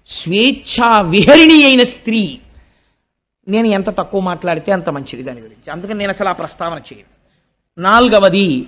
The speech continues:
ఎందుకంటే ఒక పూజ్య భావనతో చూడ్డానికి అలవాటు పడి, ఒక లలితా సహస్రం చెప్పి, ఒక సౌందర్యలహరి చెప్పి, స్త్రీ అనబడేటటువంటి ఒక పేరు యందు, ఆడది అన్నదాని యందు అమ్మతనాన్ని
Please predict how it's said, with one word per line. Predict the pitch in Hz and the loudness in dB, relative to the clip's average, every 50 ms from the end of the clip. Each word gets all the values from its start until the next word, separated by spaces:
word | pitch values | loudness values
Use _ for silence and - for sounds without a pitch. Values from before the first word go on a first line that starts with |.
| - | -8
ఎందుకంటే | 156 175 185 220 220 233 220 208 233 214 202 208 | -8 -6 -4 -4 -4 -2 0 0 2 2 2 0
ఒక | 214 202 202 | 0 -4 -6
పూజ్య | 190 - - 214 254 254 214 190 220 262 254 | -8 -8 -8 -8 -6 -6 -6 -6 -4 -4 -2
భావనతో | 202 220 247 247 247 254 240 247 247 254 254 247 - - | -2 -2 -2 -2 -4 -4 -6 -4 -4 -4 -4 -4 -4 -4
చూడ్డానికి | 233 208 196 240 233 233 226 226 | -4 -4 -2 -4 -4 -4 -4 -4
అలవాటు | 220 220 233 233 220 233 | -4 -2 -2 -2 -2 -2
పడి, | 208 233 226 233 220 180 165 - - - - - - _ _ _ | -2 0 2 2 2 2 0 -2 -6 -14 -20 -20 -20 _ _ _
ఒక | - 214 | -2 -2
లలితా | 196 185 190 180 226 226 226 | 0 0 0 2 2 2 4
సహస్రం | 196 - 190 220 220 - - 240 233 226 | 4 2 2 2 0 2 2 2 2 2
చెప్పి, | 202 220 214 208 - 233 240 | 2 0 -2 -2 0 0 0
ఒక | 226 226 220 | 0 0 -2
సౌందర్యలహరి | 202 - 185 185 196 202 226 226 226 233 214 214 226 220 - 214 | -2 0 0 0 2 2 2 2 4 4 4 4 2 2 0 0
చెప్పి, | 202 214 - 240 220 175 151 151 - - - - _ _ - | -2 0 0 2 2 2 0 -2 -6 -16 -20 -20 _ _ -20
స్త్రీ | - - - _ 220 220 262 269 254 254 254 - - - | -20 -20 -8 _ 2 4 4 6 4 4 2 -2 -6 -6
అనబడేటటువంటి | 202 214 220 208 220 220 226 226 220 226 214 208 220 220 220 214 - 220 | -2 -2 0 0 2 4 4 4 4 2 -2 -4 -2 -2 -2 -4 -4 -4
ఒక | 214 208 196 - 202 190 185 175 - - - _ _ _ _ - | -4 -4 -4 -4 -4 -2 -2 -4 -6 -8 -14 _ _ _ _ 0
పేరు | 202 220 240 247 247 | 4 4 6 6 4
యందు, | 226 208 185 175 165 170 185 196 196 202 202 202 202 - - - _ _ _ _ - | 2 0 0 -2 0 0 2 4 4 2 0 -2 -8 -14 -20 -20 _ _ _ _ -14
ఆడది | 151 160 175 185 202 220 220 214 208 190 214 220 214 196 170 160 - - - _ _ - | -8 -4 0 2 2 4 4 4 4 4 4 4 4 4 2 0 -4 -8 -14 _ _ -8
అన్నదాని | 175 202 220 220 214 214 214 214 214 | -4 -2 0 0 2 2 2 2 0
యందు | 208 208 208 208 214 196 - | 0 -2 -2 -2 -2 -4 -4
అమ్మతనాన్ని | 160 180 202 220 220 233 247 240 247 247 240 233 220 | -4 -4 -4 -4 -4 -2 -4 -4 -4 -4 -4 -4 -6